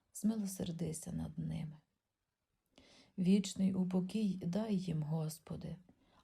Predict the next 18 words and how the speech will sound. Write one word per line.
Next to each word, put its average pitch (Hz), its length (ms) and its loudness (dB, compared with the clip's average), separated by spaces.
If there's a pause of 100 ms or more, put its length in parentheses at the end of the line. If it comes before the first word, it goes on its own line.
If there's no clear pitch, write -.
а 156 140 2
світло 196 580 0
вічне 175 640 2 (100)
нехай 175 380 0
їм 196 220 6
світить, 170 680 -6 (680)
нехай 160 340 2
спочивають 175 880 -2
у 175 100 -2
спокої. - 720 -6 (880)
Амінь. 156 400 -2 (2250)
Приклад. - 640 4 (1120)
Сестра 196 540 2
святого 226 560 2
Малахія 202 880 4
уподобала 214 720 2
собі 180 360 2
світ 185 500 0